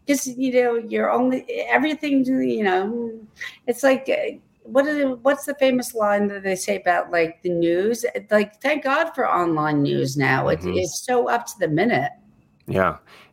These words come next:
Speaker 2: Is there anyone that would be, like, your dream client, someone that you've never worked with that you would love to just have that time to represent them?
Speaker 1: You know what? At one point, I probably would have said yes. Who that person is, I don't know.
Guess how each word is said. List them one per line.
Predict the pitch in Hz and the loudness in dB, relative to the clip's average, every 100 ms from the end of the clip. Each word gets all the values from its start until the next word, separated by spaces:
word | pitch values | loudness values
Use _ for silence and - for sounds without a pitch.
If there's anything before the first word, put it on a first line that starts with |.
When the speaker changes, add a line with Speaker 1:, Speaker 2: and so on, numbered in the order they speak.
| - | -4
Speaker 2:
Is | |
there | 147 | -2
anyone | 214 240 170 | 0 0 0
that | |
would | 135 | 0
be, | 117 120 | 0 2
like, | 107 90 | 2 2
your | 98 98 87 - | 0 0 0 -10
dream | - 92 95 95 | -4 2 4 2
client, | - 101 90 92 90 | -2 0 2 2 -2
someone | 110 123 | 0 2
that | 107 | 2
you've | 95 | 0
never | 90 90 92 | 2 2 4
worked | 85 90 - | 2 0 0
with | 90 90 | 0 0
that | - 82 | 0 -2
you | 80 87 | 0 0
would | 87 87 | 0 -2
love | 87 92 95 98 95 | -6 -2 0 0 -4
to | - 92 | -8 -10
just | 69 92 90 82 - _ _ _ - - _ - | -2 2 2 0 -12 _ _ _ -20 -20 _ -8
have | - 87 | -2 -2
that | 87 85 | 0 -4
time | - 92 87 98 117 _ _ _ _ | 0 0 0 -6 -14 _ _ _ _
to | 85 | 2
represent | 85 90 87 85 - | 2 2 0 0 0
them? | 92 98 - _ _ _ _ - | -4 -4 -8 _ _ _ _ -8
Speaker 1:
You | 269 311 | -4 0
know | 311 | 0
what? | 302 302 302 302 302 302 - - - _ _ _ _ _ _ _ - | 0 0 2 0 -2 -12 -20 -20 -20 _ _ _ _ _ _ _ -4
At | 214 | -2
one | 214 240 262 | 0 0 0
point, | 277 285 262 | -2 0 0
I | |
probably | 240 226 226 | 0 0 0
would | 220 214 | 0 0
have | 208 | 0
said | 208 185 | -2 -2
yes. | 180 185 214 220 | 0 2 0 -2
Who | - 233 | 0 2
that | 220 214 | 2 0
person | 214 202 - 190 | -2 -2 -4 -2
is, | 190 196 233 269 240 | 0 2 4 2 0
I | 180 | -2
don't | 185 190 175 | 0 2 0
know. | 175 196 240 269 | 0 2 2 2